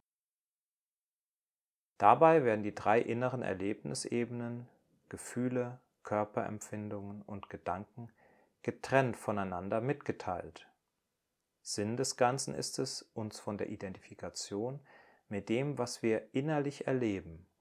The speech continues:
und als wahr nach außen projizieren, zu lösen. Es muss sich nämlich gar nichts ändern.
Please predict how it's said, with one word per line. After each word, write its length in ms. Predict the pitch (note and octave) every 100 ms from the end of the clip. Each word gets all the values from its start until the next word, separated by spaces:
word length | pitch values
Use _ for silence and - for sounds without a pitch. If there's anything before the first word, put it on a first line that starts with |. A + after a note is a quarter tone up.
| _ _
und 240 | G#2 G2
als 320 | G2 - -
wahr 220 | G2 G#2 C3+
nach 240 | D3 -
außen 340 | A#2+ A2+ G#2+
projizieren, 640 | - G2+ F2+ - - G2 F#2+
zu 180 | - A#2+
lösen. 600 | G#2 G2+ F#2 - F2 F#2 _ _ _ _ _ _ _ _ _ _ _ _ _
Es 220 | A#2 -
muss 200 | C3+ F3
sich 180 | - G#2
nämlich 380 | G2 F#2+ F#2+ -
gar 180 | G2 F#2
nichts 240 | G2+ -
ändern. 600 | - C3+ D3 G#2 F2+ F2+